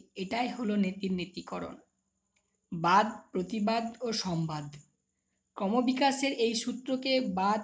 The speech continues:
প্রতিবাদ ও সংবাদ হিসেবে প্রকাশ করা যায়। যেমন সামন্ততান্ত্রিক ব্যবস্থায় অন্তর্দ্বন্দ্বের ফলে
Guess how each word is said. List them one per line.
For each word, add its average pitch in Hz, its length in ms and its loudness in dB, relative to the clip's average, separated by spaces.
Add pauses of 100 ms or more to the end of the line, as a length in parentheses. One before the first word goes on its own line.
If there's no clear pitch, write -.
(220)
প্রতিবাদ 226 500 -2
ও 233 40 0
সংবাদ 202 460 0
হিসেবে 214 300 -2
প্রকাশ 175 480 -6
করা 175 280 -8
যায়। 175 340 -8 (500)
যেমন 196 520 4
সামন্ততান্ত্রিক 240 1040 -2
ব্যবস্থায় 208 720 0 (360)
অন্তর্দ্বন্দ্বের 247 920 0
ফলে 220 460 0